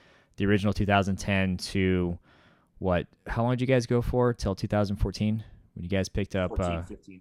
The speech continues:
Speaker 2: somewhere around there, yeah.
Speaker 1: Yeah,
Speaker 2: I
Speaker 1: 'cause
Speaker 2: think
Speaker 1: Ket-,
Speaker 2: fourteen.
Speaker 1: yeah, 'cause Ketchum played on there. Uh, you guys ended up picking up Brett Baxter. Um, I'd have to look at some of the older rosters, but Rampage held it together for quite a while. And then, what, twenty fourteen, twenty fifteen is when Evil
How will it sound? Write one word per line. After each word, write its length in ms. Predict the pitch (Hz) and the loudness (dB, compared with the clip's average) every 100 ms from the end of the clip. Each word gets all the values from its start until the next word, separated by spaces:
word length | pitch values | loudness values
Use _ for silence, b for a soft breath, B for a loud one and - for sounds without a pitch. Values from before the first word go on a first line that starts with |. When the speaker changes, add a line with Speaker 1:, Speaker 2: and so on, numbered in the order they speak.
| _ | _
Speaker 2:
somewhere 220 | 101 92 | -10 -8
around 140 | 90 90 | -8 -6
there, 180 | 85 87 | -8 -6
yeah. 220 | 90 92 _ | -8 -10 _
Speaker 1:
Yeah, 120 | 101 87 | -2 -2
Speaker 2:
I 40 | |
Speaker 1:
'cause 140 | 98 | -2
Speaker 2:
think 40 | - | -2
Speaker 1:
Ket-, 220 | 110 - | -2 -2
Speaker 2:
fourteen. 180 | - 85 _ _ | -8 -20 _ _
Speaker 1:
yeah, 160 | 104 87 | -2 -2
'cause 140 | 101 | -2
Ketchum 300 | - 120 120 | -2 -2 -2
played 180 | 123 113 | -2 -2
on 100 | 110 | 0
there. 540 | 107 110 107 101 98 - | 2 2 2 0 -2 -4
Uh, 140 | 92 | 0
you 100 | 98 | 2
guys 160 | 98 98 | 2 2
ended 140 | 98 | 0
up 80 | 92 | 0
picking 240 | 98 98 | -2 -4
up 180 | 95 - | -6 -6
Brett 180 | 92 - | -8 -2
Baxter. 680 | 98 98 - 98 92 92 90 B - | -2 -2 -4 -2 -2 -2 -6 B -10
Um, 500 | 90 87 87 82 85 _ - b b b b b b b _ - | -6 -6 -6 -10 -16 _ -20 b b b b b b b _ -8
I'd 80 | 104 | -6
have 80 | - | -2
to 80 | |
look 140 | 101 98 | -2 -2
at 80 | - | -2
some 100 | 98 | 2
of 60 | |
the 60 | 98 | 2
older 180 | 92 92 | 4 4
rosters, 560 | 90 87 90 87 85 | 4 2 0 -2 -2
but 280 | - 87 80 | -2 -2 0
Rampage 460 | 104 110 117 104 - | 2 4 4 2 0
held 220 | 107 101 | 0 0
it 60 | |
together 280 | - 95 92 | -2 0 0
for 80 | - | 0
quite 240 | - 98 | 2 4
a 40 | 87 | 4
while. 440 | 98 107 90 85 82 - 95 | 4 2 2 -2 -8 -14 -8
And 160 | 92 | -2
then, 460 | 92 92 90 87 85 b b b b b _ _ _ | 0 0 0 -4 -8 b b b b b _ _ _
what, 140 | 80 73 | -8 2
twenty 260 | - 104 | 2 2
fourteen, 460 | 101 113 104 104 101 | 0 -2 -2 -2 -2
twenty 200 | 104 95 | -2 -4
fifteen 400 | - 95 101 98 | -4 -4 -4 -4
is 100 | 90 | -4
when 320 | 95 92 90 | -2 -2 -2
Evil 540 | 90 95 95 90 90 | -2 -2 0 -2 -4